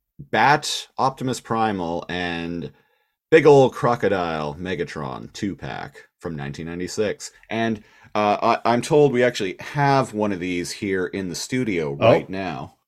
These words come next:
Speaker 2: In the studio, live.
Speaker 1: Live in living color.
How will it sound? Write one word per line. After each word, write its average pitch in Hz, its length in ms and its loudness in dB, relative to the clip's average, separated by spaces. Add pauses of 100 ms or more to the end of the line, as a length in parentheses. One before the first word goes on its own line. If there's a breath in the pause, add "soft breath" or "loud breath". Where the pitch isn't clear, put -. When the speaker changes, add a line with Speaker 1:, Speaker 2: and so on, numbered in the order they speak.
(180)
Speaker 2:
In 143 140 4
the 160 100 2
studio, 104 680 0
live. 110 720 4 (280)
Speaker 1:
Live 95 460 4
in 101 180 -4
living 127 240 2
color. 101 480 2